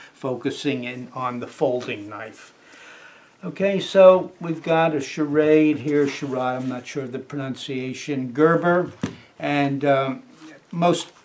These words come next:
of us are familiar with the, uh, Leatherman. So th-, again, these are to be carried on a hip in sheaths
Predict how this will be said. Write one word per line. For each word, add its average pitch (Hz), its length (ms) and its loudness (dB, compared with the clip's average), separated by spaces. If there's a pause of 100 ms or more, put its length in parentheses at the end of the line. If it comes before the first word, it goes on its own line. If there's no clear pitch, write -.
(160)
of 143 180 -4
us 143 220 4
are 147 100 0
familiar 139 760 -2
with 127 320 -8
the, 120 240 -6
uh, 123 160 -6 (100)
Leatherman. 113 600 -6
So 160 200 -2
th-, 160 140 -8
again, 175 360 0
these 147 340 -2 (200)
are 135 200 0
to - 120 -14
be 120 200 -10
carried 117 500 -2
on 117 200 -6
a 117 60 -8
hip 120 380 -14 (220)
in 117 240 -6
sheaths - 500 -12